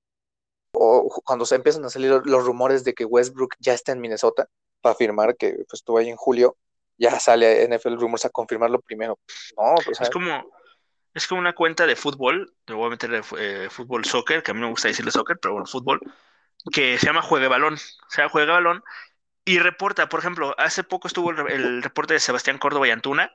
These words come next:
Speaker 2: el güey agarra y dice, "Ah, Sebastián Córdoba y Antuna confirmados ya, cien por ciento, si no cerramos la cuenta". No pasa, ah, pues se deslindan y, pues, nos van a cerrar la cuenta. Es lo mismo con F-, N F L Rumors o ese tipo de cuentas.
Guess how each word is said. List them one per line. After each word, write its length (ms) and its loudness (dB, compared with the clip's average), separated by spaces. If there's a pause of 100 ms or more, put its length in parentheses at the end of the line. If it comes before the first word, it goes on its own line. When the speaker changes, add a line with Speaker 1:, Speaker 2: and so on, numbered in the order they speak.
(800)
Speaker 2:
el 180 4
güey 300 2
agarra 420 2
y 60 -6
dice, 380 -14
"Ah, 140 2
Sebastián 340 -2 (180)
Córdoba 340 4
y 100 0
Antuna 400 0
confirmados 640 -2
ya, 240 2
cien 220 -8
por 140 -10
ciento, 360 -6
si 160 -8
no 120 -4
cerramos 360 0
la 80 -2
cuenta". 280 -2 (120)
No 180 0
pasa, 420 0 (200)
ah, 220 0 (260)
pues 140 -14
se 100 -4
deslindan 560 -2
y, 80 -12
pues, 160 -20
nos 140 -16
van 140 -6
a 20 -10
cerrar 200 -10
la 100 -12
cuenta. 240 -2
Es 60 -6
lo 60 -6
mismo 260 -4
con 160 -4
F-, 180 -4
N 180 0
F 140 -4
L 60 2
Rumors 380 0
o 40 0
ese 120 -6
tipo 220 -8
de 60 -6
cuentas. 420 -6